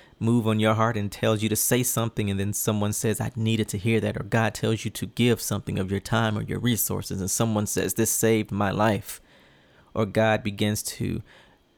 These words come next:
direct you with your gifts and your talents on how to impact others. Oh, that history is gonna be built, and you're gonna see how good God is, because it feels good to be used by God, to be quite frank. It makes me think of a,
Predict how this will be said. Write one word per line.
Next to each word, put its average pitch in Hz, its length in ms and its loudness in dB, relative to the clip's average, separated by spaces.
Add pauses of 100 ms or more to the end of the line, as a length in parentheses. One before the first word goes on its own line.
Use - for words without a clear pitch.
direct 110 600 2
you 98 80 0
with 101 240 0
your 110 80 4
gifts - 880 -4
and 98 180 -2
your 98 80 0
talents 117 560 0
on 101 160 0
how 107 220 2
to 107 220 -2
impact 104 400 -4
others. 98 460 -2
Oh, 131 280 4 (1080)
that 104 160 2
history 123 440 6
is 110 80 4
gonna 110 240 2
be 101 140 0
built, 107 300 4
and 104 80 -2
you're 110 80 2
gonna 113 180 2
see 113 220 2
how 104 160 2
good 107 420 2
God 107 320 6
is, - 480 2 (480)
because 139 240 4
it 165 80 4
feels 131 300 6
good 110 480 6
to - 80 -4
be 107 100 0
used 101 480 2
by 69 160 -2
God, 92 360 0
to - 60 -6
be - 160 -4
quite - 320 -10
frank. - 400 -6 (380)
It - 40 -2
makes 101 180 0
me 104 80 -2
think 107 240 0
of 95 160 0
a, 92 240 -2